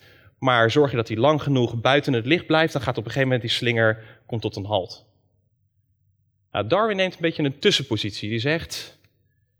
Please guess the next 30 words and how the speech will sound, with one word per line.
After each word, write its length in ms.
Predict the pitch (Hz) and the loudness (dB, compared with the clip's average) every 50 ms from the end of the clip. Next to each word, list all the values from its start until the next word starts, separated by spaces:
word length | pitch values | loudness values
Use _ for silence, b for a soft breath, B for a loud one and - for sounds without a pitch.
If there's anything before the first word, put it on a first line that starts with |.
| _ _ _ _ _ _ _ _ _ | _ _ _ _ _ _ _ _ _
"Ik 140 | - 147 - | -4 -4 -2
geloof 260 | - 180 170 165 160 | 2 2 2 4 4
niet 140 | 220 262 - | 2 0 -2
dat 140 | 196 165 - | -2 -4 -6
het 160 | 147 127 - | -6 -4 -2
een 180 | 143 117 107 - - | -2 -2 -2 -2 -4
intern 440 | - 190 196 190 - - 135 113 113 | 0 0 0 0 2 2 2 2 2
klokmechanisme 800 | - 147 180 - - 208 202 202 208 202 208 214 214 - - 214 | 0 -2 -2 0 0 0 0 0 -2 -4 -4 -4 -4 -4 -4 -4
is, 300 | 220 269 294 - - - - | -4 -4 -4 -4 -6 -6 -2
want 160 | 139 143 143 | 0 2 2
dat 160 | 143 151 143 | 2 2 2
zou 140 | - 147 127 | 2 0 0
betekenen 380 | 123 131 - 139 135 123 123 110 | 0 2 2 2 2 2 0 0
dat 160 | 113 117 - | -2 -2 -2
je 60 | 131 | -2
geen 200 | - 135 117 113 | -2 0 0 0
planten 280 | - 147 131 123 117 120 | 0 0 -2 -2 -2 -4
kan 160 | - 117 110 | -4 -4 -4
verhuizen 360 | - 110 120 123 123 117 117 | -2 0 2 2 2 2 0
van 80 | 107 113 | -4 -4
de 60 | 107 | -2
ene 140 | 117 123 117 | -2 -2 -2
kant 140 | - 117 110 | -2 -2 -2
naar 80 | 107 | 0
de 60 | 107 | 0
andere 200 | 110 117 117 110 | 0 -2 -2 -4
kant 140 | 104 104 - | -6 -8 -10
van 100 | - 104 | -8 -8
de 60 | 95 | -6
aarde." 400 | 95 90 90 95 110 143 208 247 | -4 0 0 2 2 2 0 -4